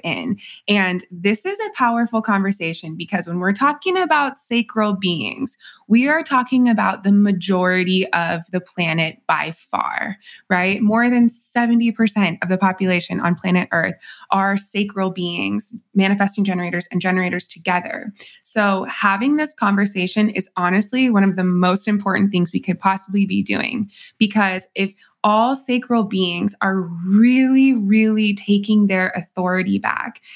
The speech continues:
taking their power back, and really starting to bravely and boldly and authentically follow their sacral responses in every aspect of life, that is the most powerful thing that could possibly happen for this planet.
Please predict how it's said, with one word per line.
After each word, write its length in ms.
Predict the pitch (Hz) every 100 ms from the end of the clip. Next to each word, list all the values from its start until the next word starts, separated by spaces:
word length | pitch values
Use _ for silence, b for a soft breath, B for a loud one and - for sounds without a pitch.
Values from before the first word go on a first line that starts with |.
| B
taking 420 | - 233 240 254 233
their 200 | 208 196
power 480 | - 190 190 190
back, 380 | 180 - - 202 -
and 200 | 196 180 170
really 400 | 202 254 269 294
starting 480 | 277 - 202 208 214
to 180 | - 190 -
bravely 840 | 185 180 214 240 220 226 233 226
and 260 | 185 180 180 -
boldly 720 | 226 226 226 208 226 220 220 B -
and 100 | 202
authentically 920 | 180 - - 254 254 254 247 233 220
follow 360 | 202 202 208 196
their 140 | 196
sacral 340 | - 190 196
responses 640 | 190 185 - 180 185 180 -
in 200 | 202 202
every 320 | 208 208 233
aspect 480 | 202 190 - 185 -
of 100 | 185
life, 360 | 196 - 247 - B B B -
that 160 | 220 240
is 160 | 294
the 80 | 330
most 260 | 285 240 - _ _
powerful 540 | - - 240 240 214 214
thing 220 | 202 190
that 140 | 170
could 120 | - 185
possibly 400 | 180 - 202 180
happen 340 | 160 160 175
for 120 | -
this 180 | - -
planet. 440 | - 175 - -